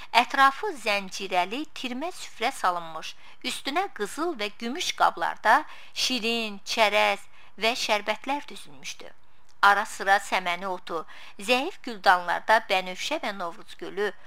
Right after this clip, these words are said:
arandan göndərilmiş alça, şaftalı çiçəkləri qoyulmuşdu. Tam süfrənin üzərindən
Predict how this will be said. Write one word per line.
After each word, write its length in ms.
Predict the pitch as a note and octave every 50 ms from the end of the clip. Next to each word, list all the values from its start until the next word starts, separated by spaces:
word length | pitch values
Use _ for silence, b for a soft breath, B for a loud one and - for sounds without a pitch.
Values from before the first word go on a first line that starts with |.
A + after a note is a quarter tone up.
| B B B B - -
arandan 500 | A#3+ B3 B3 B3+ C4 C#4 D#4 F4+ G4 C4+
göndərilmiş 800 | B3 A#3 G#3+ G3 G3 F#3+ F#3 F3+ F3 E3+ F3 F#3 G#3 G3+ - - -
alça, 640 | - G3+ G3 F#3+ - - - - F3+ E3+ E3 D#3+ D#3+
şaftalı 580 | - - - G3+ - - - E3 E3+ G#3 D4
çiçəkləri 640 | - - - - - - - - D#3+ C3+ C3+ C#3 -
qoyulmuşdu. 580 | - B2 B2 B2 C3 C3 B2+ - - - - - - B B B B B B B B -
Tam 200 | - F#4 A4 G#4+
süfrənin 560 | - - - - C#4 B3+ A#3+ A#3 B3 C4 B3+
üzərindən 920 | - A3 F#3 - F#3+ F3 E3+ E3 E3+ E3+ E3+ E3+ F3+ G3+ A3 C4 D4 D#4